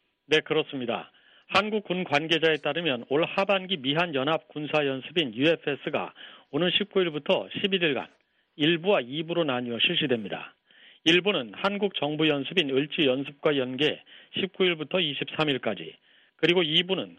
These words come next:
군 단독으로 이십육 일부터 이십구 일까지 각각 진행됩니다. 이에 앞서 한국군은 십삼 일부터 십육 일까지 나흘 동안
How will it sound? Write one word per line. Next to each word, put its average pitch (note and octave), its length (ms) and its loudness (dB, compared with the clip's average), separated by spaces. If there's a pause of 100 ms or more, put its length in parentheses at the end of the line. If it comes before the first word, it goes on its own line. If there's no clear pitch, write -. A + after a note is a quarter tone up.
(100)
군 F#3 180 -2
단독으로 D3 680 0
이십육 D3+ 520 0
일부터 C#3+ 340 2
이십구 C3+ 520 0
일까지 B2 380 2
각각 - 420 -4
진행됩니다. G#2 760 -2 (580)
이에 D#3+ 140 8
앞서 F#3+ 240 2
한국군은 F#3 640 0
십삼 - 380 2
일부터 F3 340 0
십육 F3+ 360 2
일까지 D3+ 380 2
나흘 C3+ 320 0
동안 A#2 300 -2